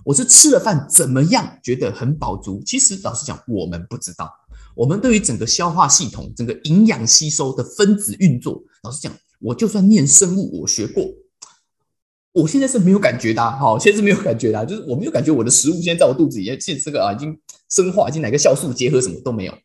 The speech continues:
都没有，对不对？这个过程我们并不知道，我们只知道这个 process 有一个结果，那个结果就是你吃到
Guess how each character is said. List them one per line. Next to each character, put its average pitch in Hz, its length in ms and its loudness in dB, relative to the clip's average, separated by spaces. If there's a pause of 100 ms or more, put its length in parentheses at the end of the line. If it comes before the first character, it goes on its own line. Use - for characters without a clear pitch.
(100)
都 - 80 -16
没 90 120 -10
有， - 40 -16 (300)
对 92 80 -10
不 92 60 -8
对？ 87 140 -8 (640)
这 277 80 0
个 220 80 -4
过 127 300 4
程 98 320 -6
我 104 60 -6
们 90 200 -6
并 151 380 -8
不 - 80 -12
知 101 180 -4
道， - 220 -16 (100)
我 104 160 -6
们 120 180 -2
只 123 140 -10
知 151 220 2
道 143 260 -4
这 139 140 -6
个 - 100 -10 (100)
process 147 640 -2 (420)
有 117 180 -6
一 143 80 -8
个 123 140 -6
结 - 320 -10
果， - 160 -12 (460)
那 202 120 -4
个 151 140 -6
结 113 240 -8
果 95 180 -10
就 113 140 -4
是 113 180 -8
你 98 200 -8
吃 - 360 -2
到 76 340 -12